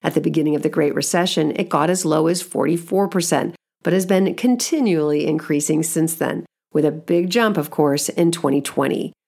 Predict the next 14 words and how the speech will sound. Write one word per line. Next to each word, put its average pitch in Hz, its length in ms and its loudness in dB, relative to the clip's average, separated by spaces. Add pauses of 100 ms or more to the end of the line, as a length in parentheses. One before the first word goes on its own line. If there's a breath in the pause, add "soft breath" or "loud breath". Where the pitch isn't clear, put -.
(300)
It 180 200 2
rose 165 260 2
from 139 320 0
fifty-nine 151 540 2
point 151 240 0
six 175 240 -2
percent 240 480 0
to 170 180 0
the 170 80 2
current 143 560 0
sixty-one 139 560 0
point 143 300 0
four 135 200 0
percent. 131 520 -4